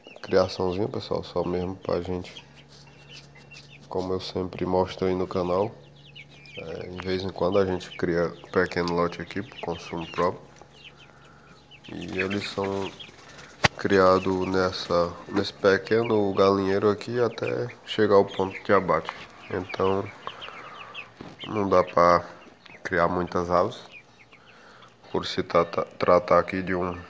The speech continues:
de um pequeno espaço. É, mas como vocês podem ver,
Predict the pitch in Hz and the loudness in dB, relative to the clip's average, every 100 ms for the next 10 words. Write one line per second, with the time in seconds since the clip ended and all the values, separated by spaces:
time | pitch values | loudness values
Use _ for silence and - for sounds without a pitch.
0 | - - - - - - - 98 95 - | -20 -20 -20 -20 -20 -20 -10 -6 -4 2
1 | 98 - 95 - - 95 104 - - - | 2 4 0 -2 2 4 4 0 -14 -20
2 | - - - - - - - - - - | -20 -20 -20 -20 -20 -20 -20 -20 -20 -20
3 | - - - 85 87 90 87 92 95 92 | -20 -20 -12 -10 -8 -2 0 2 0 -2
4 | 92 98 - - - - - - 90 87 | -4 -6 -10 -10 -10 -10 -10 -6 -4 -2
5 | 87 - 90 - - 85 85 85 90 107 | -4 -4 -4 -6 0 0 0 -2 -2 -4